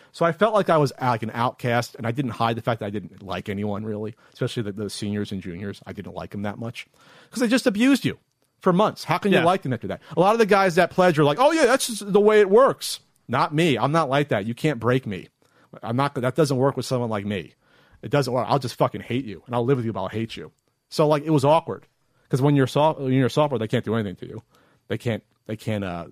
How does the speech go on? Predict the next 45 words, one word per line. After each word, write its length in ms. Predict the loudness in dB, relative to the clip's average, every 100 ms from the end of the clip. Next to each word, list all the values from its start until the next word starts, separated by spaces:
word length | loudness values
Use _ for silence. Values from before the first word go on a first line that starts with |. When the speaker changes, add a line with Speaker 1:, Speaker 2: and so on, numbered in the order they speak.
| -20 _ _ _
Speaker 1:
make 220 | -8 -6 -6
you 60 |
drink 220 | -6 -6
anything 440 | -6 -8 -8 -8 -10
or 80 | -12
hit 280 | -14 -12
you 140 | -10 -8
or 80 | -6
whatever. 460 | -4 -6 -6 -10 _ -4
Not 120 | 0
that 100 | 2
I, 100 | 2
I 40 | 2
don't 140 | 2
think 140 | 0
I 60 | 0
was 140 | 0
ever 180 | -4 -8
hit. 280 | -8 -10 -10 -10
We, 200 | -10 -10 -6
other 220 | -2 0 0
houses 360 | 0 -2 -6
actually 400 | -8 -8 -10 -12
abused, 520 | -12 -8 -8 -8 -12 _ _ _ _ _
like, 120 | -10 -4
physically 360 | -4 -4 -6
abused. 420 | -10 -10 -10 -10
It 120 | -6 -2
didn't, 340 | 0 -2 -4
that 120 | -4
didn't 180 | -4 -6
happen 260 | -10 -10 -8
here. 80 |
But 100 | -4
then 200 | -2 0
they 100 | 2
made 180 | 2 2
you 80 | 0
drink. 400 | 0 0 -2 -10 _ _ _ _ -8
That's 160 | -6
still, 180 | -2 -2
that's 200 | -2 -6
still 280 | -2 -2 -4
abuse. 480 | -12 -8 -8 -10 -14 _ -20 -20 -4
Um, 420 | 0 0 -2 -12